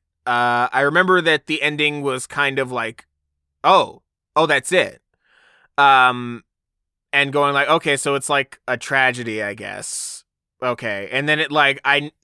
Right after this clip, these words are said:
you know, I never really thought much about it since. And then similar to Trevor, going back and watching it now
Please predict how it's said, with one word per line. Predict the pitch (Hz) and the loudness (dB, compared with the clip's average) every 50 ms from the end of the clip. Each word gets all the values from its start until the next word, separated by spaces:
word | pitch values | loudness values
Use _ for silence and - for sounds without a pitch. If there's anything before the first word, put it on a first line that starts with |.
| _ _ | _ _
you | 101 113 135 131 135 | _ _ -14 -10 -8
know, | 131 117 110 | -6 -4 -4
I | 110 120 131 | -2 -2 0
never | 139 139 139 | 0 0 0
really | 139 139 127 123 120 | -2 -2 -4 -4 -4
thought | - 139 127 127 117 | -2 -2 -2 -2 -2
much | 117 123 123 120 - | -2 -4 -4 -4 -4
about | 131 120 127 120 117 113 113 | -4 -4 -2 -2 -2 -2 -4
it | 104 - | -8 -10
since. | - - - 139 110 90 92 - - - - - _ _ _ _ _ _ _ _ _ _ _ _ _ _ _ _ _ _ _ _ _ _ _ _ _ _ _ _ - | -10 -6 -4 -4 -4 -6 -8 -12 -12 -12 -12 -14 _ _ _ _ _ _ _ _ _ _ _ _ _ _ _ _ _ _ _ _ _ _ _ _ _ _ _ _ -2
And | 147 151 160 160 | 0 0 2 2
then | 156 156 151 | 2 2 0
similar | 147 - - 208 226 233 240 226 208 | -2 -2 -2 0 0 2 2 0 0
to | - 196 165 | 0 -4 -6
Trevor, | - - 175 170 165 165 156 151 143 139 - _ _ _ | -2 0 0 0 2 2 2 2 0 -2 -4 _ _ _
going | - 160 165 175 170 160 | -4 -2 0 0 0 0
back | 156 160 156 147 - - | 0 2 2 2 0 -2
and | 139 135 135 | -6 -4 -2
watching | 135 135 131 131 - - 151 135 | 0 0 0 0 0 -4 -6 -6
it | 135 131 - | -6 -8 -10
now | 131 127 131 131 131 123 123 117 113 110 107 104 107 | -6 -4 -2 -2 0 0 -2 -2 -2 -4 -4 -6 -10